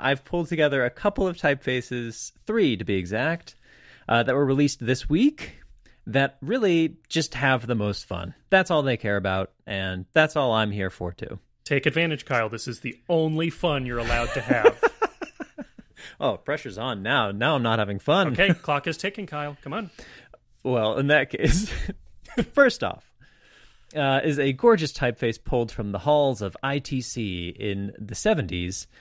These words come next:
Speaker 1: Asoma. Asoma is designed by James Plattner,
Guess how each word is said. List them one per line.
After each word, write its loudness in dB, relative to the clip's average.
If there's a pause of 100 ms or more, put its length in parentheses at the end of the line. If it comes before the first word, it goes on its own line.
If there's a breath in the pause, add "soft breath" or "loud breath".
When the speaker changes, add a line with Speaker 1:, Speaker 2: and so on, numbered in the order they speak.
(300 soft breath)
Speaker 1:
Asoma. -2 (1040 soft breath)
Asoma 4
is -4
designed -2
by 0
James -2
Plattner, 0